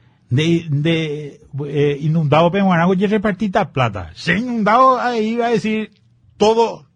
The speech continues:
el mundo va a salir, hasta que está en la punta de un cerro,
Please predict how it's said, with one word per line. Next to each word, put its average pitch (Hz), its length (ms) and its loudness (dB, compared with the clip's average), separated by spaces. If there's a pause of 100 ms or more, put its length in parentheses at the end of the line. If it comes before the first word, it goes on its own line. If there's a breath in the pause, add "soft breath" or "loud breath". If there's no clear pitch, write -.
(180)
el 156 160 -6
mundo 190 340 0
va 175 80 0
a 175 40 -2
salir, 170 260 -4
hasta 175 200 -6
que 165 80 -8
está 160 140 -4
en 185 80 -4
la 170 100 -4
punta 185 240 -6
de 180 60 -4
un 147 80 -6
cerro, 170 360 -8